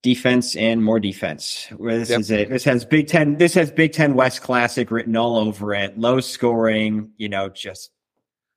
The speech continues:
Speaker 1: watching paint dry. Use whatever analogy you want.
Speaker 2: Yeah.
Speaker 1: Um, Iowa is just gonna, they're gonna muck the game up. They're gonna make you,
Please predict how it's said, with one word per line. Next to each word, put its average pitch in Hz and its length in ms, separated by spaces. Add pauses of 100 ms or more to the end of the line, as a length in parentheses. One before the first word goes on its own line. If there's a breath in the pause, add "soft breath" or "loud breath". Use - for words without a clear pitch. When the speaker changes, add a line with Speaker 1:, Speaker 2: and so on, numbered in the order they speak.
(400)
Speaker 1:
watching 139 380
paint 123 320
dry. 113 320
Use 117 280
whatever 110 320
analogy 98 440
you 95 80
want. 98 400 (160)
Speaker 2:
Yeah. 113 120
Speaker 1:
Um, 90 280 (100)
Iowa 120 440
is 113 220
just - 200
gonna, 104 340 (260 soft breath)
they're 139 120
gonna 131 180
muck 135 340
the 131 120
game 131 260
up. 113 300
They're 113 100
gonna 110 160
make 113 380
you, 107 400